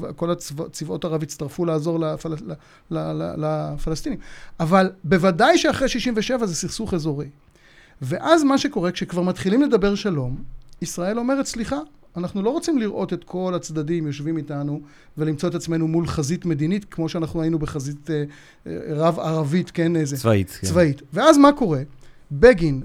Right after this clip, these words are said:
Speaker 1: חותם על הסכם שלום נפרד עם המצרים,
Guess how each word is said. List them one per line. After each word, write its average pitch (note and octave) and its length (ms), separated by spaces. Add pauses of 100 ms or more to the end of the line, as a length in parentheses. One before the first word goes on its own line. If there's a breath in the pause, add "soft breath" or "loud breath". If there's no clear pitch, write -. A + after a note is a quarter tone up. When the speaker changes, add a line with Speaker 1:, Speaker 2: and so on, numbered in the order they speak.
Speaker 1:
חותם E3+ 580 (120)
על D3+ 360
הסכם F#3+ 280
שלום F#3 300
נפרד F#3 480
עם D#3+ 80
המצרים, D3 580